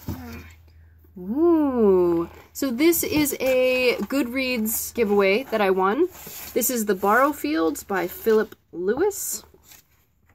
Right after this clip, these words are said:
Speaker 2: The lighting's a little off. So from what I know about this, there is a young boy who grows up really idolizing his father, and then something happens and his father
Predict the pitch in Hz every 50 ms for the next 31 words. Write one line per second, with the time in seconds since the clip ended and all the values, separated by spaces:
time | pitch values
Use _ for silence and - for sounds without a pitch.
0 | _ _ _ _ _ _ _ _ _ _ _ _ _ _ _ 185 170 165 165 170
1 | 165 165 170 202 202 - - - - - - - - - 226 220 - - - -
2 | _ _ _ _ _ _ _ _ - - 254 247 220 - 247 247 240 247 240 240
3 | 240 226 220 220 220 214 214 208 208 190 185 - - 170 180 190 185 185 185 -
4 | - - - - - _ _ _ 180 185 180 185 190 185 185 180 143 - 180 180
5 | 180 175 165 165 - - 160 170 170 170 170 165 170 170 165 175 170 160 160 160
6 | 160 175 196 233 254 254 247 247 247 240 226 _ _ _ _ _ _ _ _ _
7 | 214 214 208 202 202 196 190 - - 185 185 180 180 180 - 180 170 165 - -
8 | _ - _ _ _ _ _ _ _ _ - - 175 180 190 190 185 190 180 -
9 | - 175 170 175 180 175 170 170 170 170 165 170 175 170 160 - - 175 170 165
10 | 160 165 160 160 160 160 160 - _ _ _ _ _ _ _ - 170 180 170 170
11 | 165 - - 165 165 160 151 147 165 - - 190 180 180 - 170 165 165 165 165
12 | 165 - - - 170 175 165 170 165 - - - 160 160 160 156 156 156 165 165
13 | 160